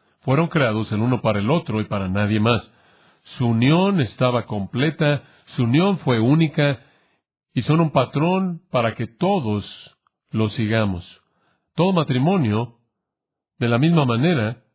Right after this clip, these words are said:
no es una unión menos indisoluble entre un hombre y una mujer. Y no hubieron provisiones para ninguna otra persona. El argumento es claro, en el caso de Adán y Eva, el divorcio no solo es inadmisible, no solo está mal,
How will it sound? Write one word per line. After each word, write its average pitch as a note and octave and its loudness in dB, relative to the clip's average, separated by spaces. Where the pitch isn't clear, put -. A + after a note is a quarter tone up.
no C3+ 2
es D3+ -2
una E3 2
unión C#3 4
menos D#3+ 2
indisoluble A2+ 2
entre G#2 -2
un D3+ 4
hombre G#2+ 2
y G#2 2
una G#2 2
mujer. A#2+ 0
Y C3+ 0
no E3 2
hubieron F3+ 2
provisiones C#3+ 0
para A2 0
ninguna A#2+ 2
otra C3+ -2
persona. B2+ -2
El A2 -4
argumento G#2+ 0
es G#2+ -4
claro, E3 2
en D#3 -2
el A2 -8
caso C3+ -4
de A2+ -2
Adán A2 -2
y A2 0
Eva, D#3+ 0
el A#2+ -2
divorcio C#3+ 0
no C3+ 2
solo C3 -2
es C3+ -4
inadmisible, A#2 0
no D3 2
solo C#3+ 2
está A#2+ -2
mal, C3+ 0